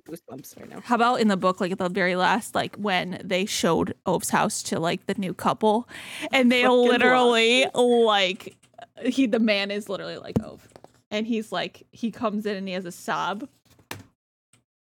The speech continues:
Speaker 1: Yeah, I mean, at that point, you just gotta, like
Speaker 2: You, it's so good. Uh, it's
Speaker 1: Mm-hmm.
Speaker 2: also good in the way that everything, like, like I said, everything, the way that connects.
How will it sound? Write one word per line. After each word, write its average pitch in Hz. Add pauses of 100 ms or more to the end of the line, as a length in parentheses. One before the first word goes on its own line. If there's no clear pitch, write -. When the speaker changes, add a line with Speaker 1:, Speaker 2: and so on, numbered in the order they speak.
(600)
Speaker 1:
Yeah, 196
I 196
mean, 208
at 202
that 185
point, 202
you 190
just 175
gotta, 156 (160)
like 233
Speaker 2:
You, 233 (220)
it's 220
so 190
good. 185 (120)
Uh, 247
it's 220
Speaker 1:
Mm-hmm. 202
Speaker 2:
also 302
good 220
in 220
the 208
way 185
that 202
everything, 196
like, 208
like 208
I 214
said, -
everything, 233
the 220
way 208
that 233
connects. 208